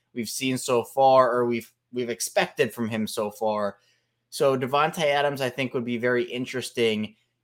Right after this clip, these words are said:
in this offense and make them really, really good and continue to build off what they did in Detroit. Guys like Jerry Jeudy, I don't think make a lot of sense for the Ravens right now.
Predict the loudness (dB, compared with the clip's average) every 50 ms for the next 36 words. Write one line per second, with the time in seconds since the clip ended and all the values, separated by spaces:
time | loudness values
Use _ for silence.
0 | _ _ -4 -2 -2 -2 -2 0 2 2 2 2 2 4 4 4 4 2 -4 -8
1 | -8 -8 -6 -2 0 0 2 2 4 4 2 2 0 -4 0 2 4 4 4 2
2 | 0 -4 -8 -14 _ _ -18 -14 -8 -2 0 2 4 4 4 4 4 2 2 2
3 | 2 0 2 2 2 2 2 0 -2 -4 -8 _ _ _ _ _ _ _ 0 2
4 | 4 4 4 2 -2 -4 -4 -6 -6 -4 -4 -2 -2 -2 -2 2 2 2 2 2
5 | 2 0 -2 -2 -2 -4 -2 -2 -2 -2 -4 -6 -12 _ -8 -6 -4 -4 -4 -6
6 | -6 -4 0 2 2 2 2 0 -2 _ _ _ _ _ 0 4 4 4 4 4
7 | 0 0 0 0 0 0 0 0 -2 -4 -4 -2 -2 2 4 4 2 2 0 -2
8 | -2 -4 -2 -2 -6 -6 -2 0 0 0 0 -2 -4 -4 -4 -4 -4 -6 -8 -6
9 | -4 -2 -2 -2 -2 -4 -6 -6 -4 -4 -4 -4 -4 -6 -6 -4 -4 -2 -2 -2
10 | -2 -4